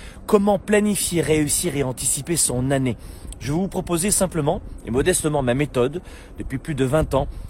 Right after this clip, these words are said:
pour organiser mes semaines. Vous me dites souvent, Franck, comment tu fais pour faire autant de choses ? Ben voilà, je vais vous le dire et je vais le faire gratuitement. Ces soixante minutes, ce sera en fait un extrait du programme de coaching Starter,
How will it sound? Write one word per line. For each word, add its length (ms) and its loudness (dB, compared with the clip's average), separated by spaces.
pour 160 6
organiser 440 4
mes 120 4
semaines. 340 2
Vous 80 2
me 80 0
dites 100 -2
souvent, 240 0
Franck, 200 -2
comment 200 0
tu 100 -6
fais 120 0
pour 180 0
faire 140 4
autant 240 0
de 40 -2
choses ? 380 0
Ben 60 6
voilà, 240 6
je 80 -2
vais 60 2
vous 120 2
le 60 0
dire 280 0
et 80 -2
je 100 -2
vais 40 0
le 60 0
faire 180 0
gratuitement. 540 0
Ces 180 2
soixante 420 4
minutes, 280 0
ce 100 -2
sera 240 2
en 60 4
fait 220 0
un 120 4
extrait 320 0
du 140 -2
programme 380 0
de 60 -2
coaching 300 -2
Starter, 600 0